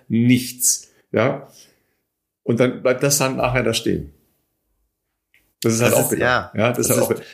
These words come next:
Speaker 1: Weißt du, und a-, an dem Punkt war er ja dann am Ende nicht einmal, weil sie es halt am Anfang wirklich krass überrissen haben, aus meiner Sicht. Ich glaube, wenn die sechzig durchgehen, dann kann das sogar aufgehen. Und sechzig ist schon gaga.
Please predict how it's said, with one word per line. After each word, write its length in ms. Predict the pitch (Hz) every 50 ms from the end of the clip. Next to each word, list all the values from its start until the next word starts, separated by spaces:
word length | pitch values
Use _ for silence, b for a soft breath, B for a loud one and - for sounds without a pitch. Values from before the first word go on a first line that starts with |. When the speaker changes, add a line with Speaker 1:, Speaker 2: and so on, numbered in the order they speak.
| B
Speaker 1:
Weißt 160 | - 127 131
du, 80 | 156 151
und 280 | - 147 143 143 - -
a-, 180 | 139 135 - -
an 120 | 127 123
dem 180 | 131 160 175 -
Punkt 240 | 180 175 151 113
war 200 | 113 131 175 180 -
er 160 | 165 139 123
ja 160 | 113 104 107
dann 140 | 104 104 101
am 140 | 101 95 104
Ende 440 | 107 110 110 107 104 - - - - - - -
nicht 380 | - 107 104 113 131 127 127
einmal, 540 | 117 117 113 113 104 104 107 131 151 151 147 -
weil 180 | 107 110 117 113
sie 80 | 127
es 100 | 123 -
halt 100 | 117 101
am 140 | 104 - -
Anfang 460 | - 117 131 120 - 127 127 131 127 B B B B B B -
wirklich 380 | 117 123 123 139 143 - -
krass 380 | - - - 147 160 180 156 -
überrissen 540 | - - 127 113 104 110 107 - - 95 85
haben, 260 | 85 82 80 82 82
aus 160 | 78 - -
meiner 220 | - - - -
Sicht. 300 | - - - - - - _ _ _ _ _ _ _ _ _ _ _ _
Ich 140 | - 127 117
glaube, 480 | 110 127 123 165 170 175 170 147 113 - - - - - - -
wenn 160 | - 147 151
die 100 | 156 156
sechzig 560 | 120 143 180 180 - - - - 170 147 147
durchgehen, 680 | - 131 123 117 113 117 - 107 98 92 87 87 87 - _
dann 220 | - 120 113 117 113
kann 260 | - - 151 160 170
das 160 | 160 147 - -
sogar 220 | 156 139 139 123
aufgehen. 440 | 127 131 127 - - - 95 - - - _ _ _ _ _ _ _ _ _
Und 120 | - 127
sechzig 340 | 127 160 165 - - - 113
ist 140 | 123 123 -
schon 200 | - 101 92 90
gaga. 380 | - 85 67 - - - -